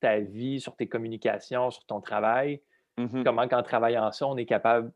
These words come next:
Speaker 1: comment qu'en travaillant les bases, on est capable d'influencer tout le reste ? Fait que c'est, nous autres, c'est vraiment ça notre objectif, euh, à la base de tout ça, mais aussi, comme tu dis, partager, partager des petits, euh, des petits insights, des petits, euh,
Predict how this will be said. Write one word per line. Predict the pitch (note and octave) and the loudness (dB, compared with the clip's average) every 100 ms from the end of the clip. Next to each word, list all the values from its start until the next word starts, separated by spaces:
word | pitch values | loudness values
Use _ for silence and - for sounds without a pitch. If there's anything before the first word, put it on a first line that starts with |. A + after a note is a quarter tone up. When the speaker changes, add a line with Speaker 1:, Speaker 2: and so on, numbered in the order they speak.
| - | -4
Speaker 1:
comment | A#2+ D3 | -2 2
qu'en | C#3+ | 0
travaillant | - B2 B2 | 2 4 4
les | C3 B2 | 4 4
bases, | A#2+ A#2 C3 | 6 6 4
on | A#2 | 0
est | A2+ | -4
capable | A2 B2+ A#2 | -2 0 -2
d'influencer | A2+ - A2+ G2+ A#2+ | -6 -6 -6 -6 -8
tout | - - | -6 -4
le | G#2 | -2
reste ? | G#2 G#2+ | -4 -6
Fait | - | -6
que | |
c'est, | - C3 C3 | 0 2 2
nous | C3+ E3+ | 0 0
autres, | F#3 | 2
c'est | |
vraiment | C#3 B2+ A#2 | 0 2 0
ça | C#3+ | 0
notre | C3 B2 | -2 -2
objectif, | A2 G#2 B2+ - _ _ _ _ _ _ _ G2+ | -2 -2 -4 -4 _ _ _ _ _ _ _ -8
euh, | G#2 | -6
à | G#2+ | 0
la | A2 | 2
base | A#2 C3 | 4 4
de | C3+ | 4
tout | B2+ - | 0 -4
ça, | - F3 G3 | 0 2 2
mais | C#3+ | 2
aussi, | C3 B2 - E3+ F3+ F3+ G3 _ _ | 2 0 -4 -2 -2 -2 -8 _ _
comme | - D3 | -2 -2
tu | - | -2
dis, | C3+ C3 | -4 -2
partager, | B2 C#3+ B2 A#2+ D3 D#3 - _ _ _ _ _ | 0 4 4 4 2 2 -4 _ _ _ _ _
partager | C#3 - C#3+ F#3+ | 0 4 6 6
des | F#3 | 4
petits, | B2+ - F3 F3 | 0 -4 2 6
euh, | D#3+ D3+ C#3+ C3+ C3 B2 | 6 6 6 6 6 4
des | B2+ | 0
petits | - C#3+ | -2 -2
insights, | D3 - C#3 C#3+ | 0 2 2 4
des | C3 | 0
petits, | A#2+ - D3+ D3 D3 | -2 -6 -4 2 4
euh, | B2+ A#2+ A#2 A2+ A2 | 4 4 2 2 -2